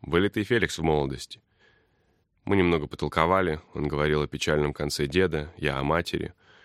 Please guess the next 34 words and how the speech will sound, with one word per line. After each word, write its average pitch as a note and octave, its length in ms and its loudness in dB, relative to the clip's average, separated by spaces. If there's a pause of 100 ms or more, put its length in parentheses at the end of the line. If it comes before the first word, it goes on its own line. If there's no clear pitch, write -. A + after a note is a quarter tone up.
(220)
Он F2 120 2
знал, F2+ 220 2
что - 140 -6
нас D#2 180 0
обокрали D#2+ 440 0
дважды D2 360 -2
за C#2 120 -8
короткое D2+ 420 -2
время, D2+ 480 0
слышал D#2 440 0
от C#2 80 -6
сослуживцев. - 800 -4 (400)
Я F2+ 180 2
рассказал G2 400 2
ему F2 160 4
про E2+ 140 0
два E2 180 2
телевизора E2 560 0
и C2+ 40 -2
остальные D#2+ 480 2
вещи. D2 460 -2 (280)
Мимо E2+ 240 4
нас E2 220 -2
сновали D#2+ 400 0
потеющие D2 600 -4
в - 40 -14
форме D2 320 -2
полицейские. C#2+ 680 -4 (800)
«Где E2+ 200 4
нашли F#2 280 2
склад?» D#2 400 -2
пробормотал D#2 680 -2
снова C#2+ 320 -4
я. C2+ 280 -6